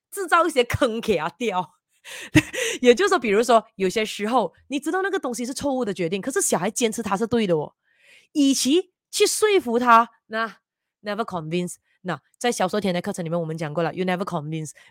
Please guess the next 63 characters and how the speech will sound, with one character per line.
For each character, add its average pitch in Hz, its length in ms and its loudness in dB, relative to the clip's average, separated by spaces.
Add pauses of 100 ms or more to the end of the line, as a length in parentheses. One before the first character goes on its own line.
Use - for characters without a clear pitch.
Once 269 400 2
你 208 100 -4
感 170 160 -6
觉 180 80 -4
到 220 100 -2
你 208 80 -2
要 165 120 0
说 247 260 2
服 170 140 -6
对 214 120 -4
方， 175 220 -4
你 160 160 -6
知 185 180 -6
道 220 160 4
已 175 60 -2
经 165 160 -4
沟 170 160 0
通 160 160 -10
失 - 220 -12
败 170 180 -2
了 147 100 -6
的， 151 120 -12 (220)
包 320 200 2
括 349 180 0
对 370 200 -4
于 349 40 -6
小 190 240 -8
孩 160 300 -10
啊。 220 160 -2 (720)
说， 392 260 2 (120)
如 359 180 2
果 226 220 2
你 240 100 -4
跟 302 100 -2
小 220 120 -4
孩 208 120 -2
说 220 300 0
，“诶， 240 80 -2
那 240 160 -8
条 202 240 -6
路 226 340 -6 (280)
是 - 180 -8
个 370 100 -2
坑 240 380 -4
来 208 180 -2
的， 233 120 0
去 311 160 -4
荷 190 260 -4
兰 175 240 -6
的。” 190 300 0 (340)
他 269 140 0
讲 262 140 0
，“没 240 180 -2
有 359 100 -6
啊， 262 260 0
肯 202 200 -12
定 311 100 -8
没 349 80 -8
有 240 80 -8
去 294 140 -6
荷 190 180 -6
兰 185 220 -4
啊。” 185 220 -4